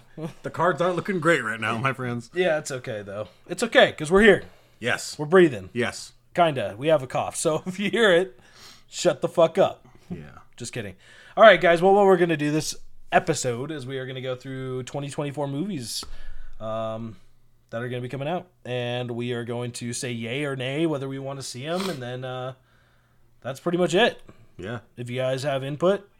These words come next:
Speaker 1: I wanna hear it. So
Speaker 2: Let us know.
Speaker 1: let us know what movies you're excited about for the twenty twenty-four year, I guess.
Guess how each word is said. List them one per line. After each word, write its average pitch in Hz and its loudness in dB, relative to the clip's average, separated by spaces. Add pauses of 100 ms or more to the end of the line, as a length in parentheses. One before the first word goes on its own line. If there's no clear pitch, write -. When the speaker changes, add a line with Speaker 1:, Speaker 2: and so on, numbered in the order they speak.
Speaker 1:
I 117 -8
wanna 117 -6
hear 180 -2
it. 113 -8 (240)
So 107 -10
Speaker 2:
Let 95 -10
us 117 -12
know. 131 -6
Speaker 1:
let 127 -4
us 135 -8
know 147 0
what 143 -4
movies 143 -6
you're 143 -6
excited 143 -2
about 160 2
for 143 -8
the 135 -8
twenty 151 -4
twenty-four 160 2 (880)
year, 151 -6 (480)
I 156 -16
guess. 208 -10